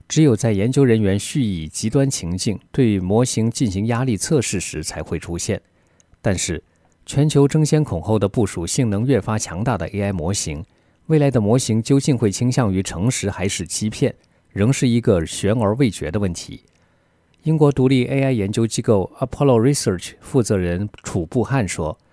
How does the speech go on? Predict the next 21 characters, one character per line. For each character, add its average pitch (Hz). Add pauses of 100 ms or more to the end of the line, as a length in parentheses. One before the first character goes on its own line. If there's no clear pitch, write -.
(360)
，“我 117
们 151
首 92
次 143
在 110
类 127
似 110
Chat 117
G -
P -
T 135
的 107
O 135
one 139
这 95
种 87
大 117
型 92
模 87
型 90
中 107